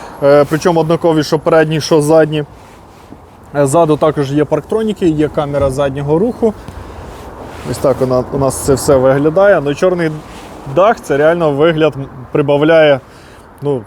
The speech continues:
суттєво якось, знаєте, так агресивніше, більш стильово. Е, так, е,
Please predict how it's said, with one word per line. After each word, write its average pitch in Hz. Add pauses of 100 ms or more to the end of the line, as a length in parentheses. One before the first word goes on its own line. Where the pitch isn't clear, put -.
(200)
суттєво 147
якось, 123
знаєте, 135
так 123
агресивніше, 135
більш 135
стильово. 131 (880)
Е, 139 (100)
так, 175 (420)
е, 135